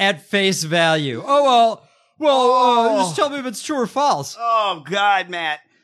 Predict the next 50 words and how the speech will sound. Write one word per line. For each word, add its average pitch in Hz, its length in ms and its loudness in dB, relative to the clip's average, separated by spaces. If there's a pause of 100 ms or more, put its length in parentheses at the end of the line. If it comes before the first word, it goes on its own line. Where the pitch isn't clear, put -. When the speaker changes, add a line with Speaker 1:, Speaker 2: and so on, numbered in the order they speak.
Speaker 2:
This 240 340 -14
guy 285 580 -2
that 220 180 -10
you're 254 100 -12
trying 254 380 -6
to 220 80 -10
grill 254 340 -2
just 208 260 -14
took 269 120 -8
Speaker 1:
We're - 60 -18
so 262 80 -10
Speaker 2:
your 269 80 -8
Speaker 1:
proud. 233 80 -6
Speaker 2:
nuts. 233 640 -4
Speaker 1:
We're 143 100 -14
so 165 240 -6
proud 135 400 -4
here 120 220 -10
in 110 140 -10
the 107 60 -14
first 117 340 -14
district. 247 300 -6
Speaker 2:
Ugh. 392 360 -6 (220)
My, 202 440 -4
my 190 240 -4
congressperson 165 840 -12
just 156 220 -14
had 165 160 -8
his 156 180 -12
nutsack 147 600 -10
served 156 360 -12
to 180 40 -16
him 135 320 -14 (520)
for, 165 340 -8
for 180 160 -6
dinner. 151 480 -8 (100)
And 190 120 -8
this 240 180 -10
guy's 262 340 -4
making 226 360 -10
you 220 100 -14
eat 196 180 -12
it 202 100 -12
with 180 120 -12
a 147 40 -14
fork 220 360 -6
and 208 100 -8
a 160 40 -14
steak 185 400 -10
knife. 117 340 -14